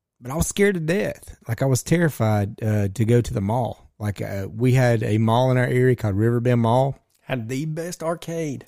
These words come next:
Speaker 1: It was Aladdin's Castle. It was the best. And I would go eat with my crazy grandmother at Morrison's Cafe.
Speaker 2: Now, correct me if I'm wrong. <laughs> It was where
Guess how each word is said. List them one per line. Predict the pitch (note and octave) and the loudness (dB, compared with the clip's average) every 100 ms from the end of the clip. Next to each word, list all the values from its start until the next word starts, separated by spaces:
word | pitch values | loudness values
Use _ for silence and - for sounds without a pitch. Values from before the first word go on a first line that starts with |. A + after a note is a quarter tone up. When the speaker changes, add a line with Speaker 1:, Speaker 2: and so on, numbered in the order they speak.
| - | -4
Speaker 1:
It | C#3+ C3+ | 0 2
was | C3 B2+ A#2 | 2 2 -2
Aladdin's | G2 G#2+ G#2+ A2 | -8 -6 -4 -4
Castle. | - A#2+ A#2 A#2 | -2 -2 0 -4
It | |
was | G2+ F#2+ | -4 -4
the | |
best. | G2 G#2+ A2+ A2 _ _ _ - - - _ - | -2 0 0 -2 _ _ _ -20 -20 -20 _ -10
And | A2 A2 G#2 G2+ G2 | -6 -2 -2 -2 -4
I | |
would | G#2 | -2
go | G#2 | 2
eat | G#2 | 2
with | A#2 | 2
my | G#2+ | -2
crazy | - A2+ G#2+ | 2 2 4
grandmother | G#2+ G#2+ G#2+ G#2+ G#2 | 2 4 4 4 2
at | G2+ | 0
Morrison's | G#2 A2 - A2+ | -2 -2 -4 -4
Cafe. | - A2 - G#2+ C3 - | -2 -4 -2 -4 -4 -4
Speaker 2:
Now, | D3+ C#3+ | 0 2
correct | - G3 | 8 8
me | G3 | 8
if | |
I'm | D#3 | 8
wrong. | D#3 C#3+ B2+ - G3 - | 8 6 6 4 4 0
<laughs> | _ _ | _ _
It | - C#3+ | -4 0
was | C3+ B2+ B2 _ _ _ _ - | 2 2 -2 _ _ _ _ 4
where | D#3 E3+ D#3+ C3 | 8 10 8 4